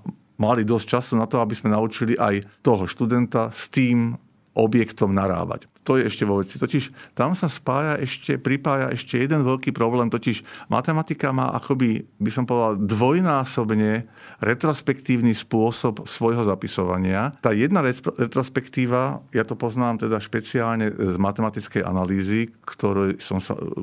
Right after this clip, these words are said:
keďže ju prednášam, viacej, viacej venoval, že vo vývoji tej analýzy nasledovali nejaké etapy prirodzene historicky za sebou, až sa dospelo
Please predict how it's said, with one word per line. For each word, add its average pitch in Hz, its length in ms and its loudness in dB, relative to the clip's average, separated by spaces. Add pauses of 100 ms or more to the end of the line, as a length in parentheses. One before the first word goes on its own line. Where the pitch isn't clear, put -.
(100)
keďže 101 160 0
ju 98 80 0
prednášam, 98 480 -2
viacej, 95 400 -2
viacej 98 400 -2
venoval, 92 480 0
že 101 160 0 (260)
vo 104 160 2
vývoji 170 480 2
tej - 160 0
analýzy 123 800 0 (160)
nasledovali 143 640 0
nejaké 135 320 0
etapy 127 400 0
prirodzene 143 480 0
historicky 131 560 -2
za 92 160 0
sebou, 107 720 -2
až 143 240 0
sa - 0 -
dospelo 156 720 0